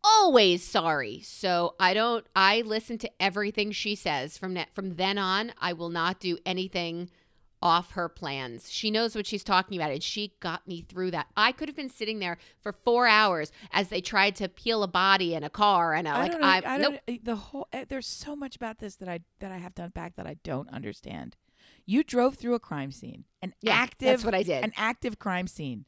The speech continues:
Speaker 1: Just happened, yes.
Speaker 2: To save yourself traffic time.
Speaker 1: Yeah.
Speaker 2: A-, also evading law enforcement.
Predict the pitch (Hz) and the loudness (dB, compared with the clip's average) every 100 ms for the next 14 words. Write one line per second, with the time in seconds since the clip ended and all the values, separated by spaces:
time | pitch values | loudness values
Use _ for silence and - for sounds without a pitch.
0 | - - 247 254 254 - 208 190 147 127 | -10 4 10 10 8 4 4 4 0 -10
1 | 160 160 - - _ - 277 247 - 240 | -4 -4 -4 -10 _ -4 -2 -2 -2 -4
2 | 262 285 277 262 233 - 196 190 247 - | -4 -6 -4 -4 -4 -4 -6 -6 -10 -12
3 | - 190 151 170 _ _ _ _ - 208 | -8 -6 -4 -6 _ _ _ _ -6 -6
4 | 170 _ _ _ - - - 262 - 466 | -6 _ _ _ -6 0 6 6 6 4
5 | 381 247 302 339 254 285 311 247 226 - | 4 2 0 2 4 6 6 4 2 2
6 | 190 | -4